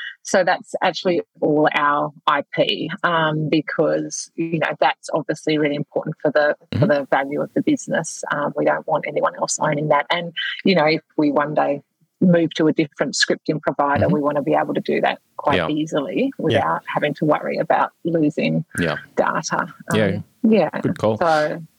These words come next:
Speaker 1: yeah, that was important as well. And that's, you know, we're forward planning for that, for the,
Speaker 2: Yeah.
Speaker 1: our exit strategy, just so that that's a
Speaker 2: Mm-hmm.
Speaker 1: saleable part of Eden.
Speaker 2: Um,
Speaker 1: Yeah.
Speaker 2: yeah, just, just a little idea for you. Um, you may have already considered if you've brought on a nurse, um, a junior nurse who's gonna be working within your business,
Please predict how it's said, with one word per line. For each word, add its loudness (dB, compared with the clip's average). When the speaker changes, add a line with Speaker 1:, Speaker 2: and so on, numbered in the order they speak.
Speaker 1:
yeah, 0
that 2
was -6
important -4
as -6
well. 0
And -2
that's, -2
you 0
know, -2
we're 0
forward -2
planning -2
for 0
that, 0
for -2
the, -2
Speaker 2:
Yeah. 4
Speaker 1:
our 2
exit -4
strategy, -2
just -8
so -2
that -2
that's -6
a 4
Speaker 2:
Mm-hmm. 2
Speaker 1:
saleable 0
part 0
of 0
Eden. -2
Speaker 2:
Um, 2
Speaker 1:
Yeah. -2
Speaker 2:
yeah, 0
just, -2
just 0
a 2
little 4
idea 2
for -4
you. 2
Um, 2
you 4
may 4
have 2
already 2
considered 0
if -4
you've -2
brought 4
on -2
a -2
nurse, 0
um, -2
a -10
junior 0
nurse 0
who's -4
gonna 0
be -2
working 0
within 2
your 2
business, -2